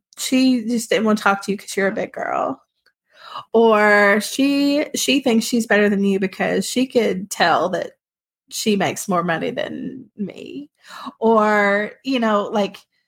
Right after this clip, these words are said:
whatever it is that your, your inner critic or your, you know, your ego starts to tell you to, like, break you down,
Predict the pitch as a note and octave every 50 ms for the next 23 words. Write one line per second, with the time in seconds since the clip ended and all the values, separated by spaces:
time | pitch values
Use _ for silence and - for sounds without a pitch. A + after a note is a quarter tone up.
0 | _ _ _ _ _ _ _ _ - A#3 A#3+ C4 C4+ D4 D#4 D4+ D#4 D4 C4+ B3+
1 | A#3+ A#3 A#3 A#3 A#3 - A#3+ A3 - A3+ A3+ G#3+ G#3+ G#3 G3 F#3 - - A3+ G#3+
2 | G#3 G#3 G3+ G3 G3 G#3 G#3 - - - - _ _ _ _ - B3 A#3+ A#3 A3+
3 | A3+ A3 - - A#3 A3+ A3 A3 G#3+ G#3 G#3 - - A3 G3+ G3 G3 G3 G3 G3
4 | G3 - - A#3 G3+ F#3 F3+ F#3+ G3+ G3 F#3 - - A3 A3 G#3+ A3 G#3 G#3 G#3+
5 | G#3+ - - - G3+ G3 G3 A3+ - - - - G#3 G3 F#3+ F#3 - - - G3+
6 | G3 G3+ G#3 G#3 A3 A3 A#3 A#3+ B3 B3+ C4 - B3+ G3+ F#3+ F3 D3+ - G3+ -
7 | F3+ F3+ G3 G3 - A3 G#3 G3+ G3+ G3 G3 G3+ G#3 A#3 B3+ C4+ C#4 C4+